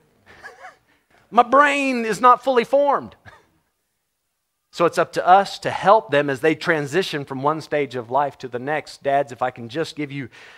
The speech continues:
perhaps an idea here. When my son turned thirteen,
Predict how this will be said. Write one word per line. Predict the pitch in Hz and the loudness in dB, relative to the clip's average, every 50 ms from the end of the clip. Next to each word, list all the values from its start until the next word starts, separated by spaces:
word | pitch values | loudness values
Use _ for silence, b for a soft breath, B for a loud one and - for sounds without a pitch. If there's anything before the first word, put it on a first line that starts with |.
| B B | B B
perhaps | - 143 135 170 170 - - | -4 0 2 2 0 0 -2
an | 160 151 | -4 -2
idea | 147 147 139 135 127 131 131 135 131 117 | -2 -2 -2 -2 -4 -2 0 0 0 -2
here. | 95 117 113 110 110 101 - _ _ _ _ _ _ _ _ _ _ | -4 -6 -8 -10 -10 -10 -12 _ _ _ _ _ _ _ _ _ _
When | - 120 123 | -14 -8 -2
my | 131 147 143 | -2 -2 -2
son | - - 156 151 143 131 | -2 -2 -2 -2 -2 -4
turned | - - 147 143 123 113 | -6 -6 -6 -6 -6 -6
thirteen, | - 147 135 - _ - 147 135 107 107 107 104 113 | -6 -6 -6 -6 _ -12 -10 -10 -10 -12 -14 -18 -20